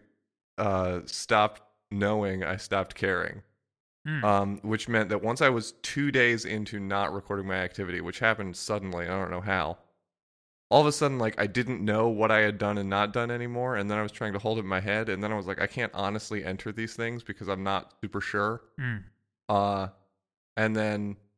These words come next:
Speaker 1: then I didn't even deserve to enter anything.
Speaker 2: Mm.
Speaker 1: I had be-, I had become that. I had become that which did not deserve to log his activities.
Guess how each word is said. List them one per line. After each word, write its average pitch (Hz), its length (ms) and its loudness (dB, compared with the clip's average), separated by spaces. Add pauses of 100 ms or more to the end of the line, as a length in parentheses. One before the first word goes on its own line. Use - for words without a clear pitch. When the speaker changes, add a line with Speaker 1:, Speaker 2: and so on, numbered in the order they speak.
(300)
Speaker 1:
then 110 180 0
I 107 120 0
didn't 101 240 -4
even 95 240 -4
deserve 95 460 -2
to 104 140 -4
enter 87 300 -6
anything. - 440 -10 (200)
Speaker 2:
Mm. 123 200 -6 (1000)
Speaker 1:
I 110 100 2
had 101 140 2
be-, 117 160 -2
I 110 100 6
had 101 140 4
become 101 560 -2 (160)
that. 98 500 2
I 110 80 4
had 104 140 4
become 113 320 0
that 107 180 4
which 110 220 -6
did 113 160 -4
not 110 160 0
deserve 104 400 -4
to 113 100 2
log 101 320 0
his 95 160 -8
activities. 101 840 0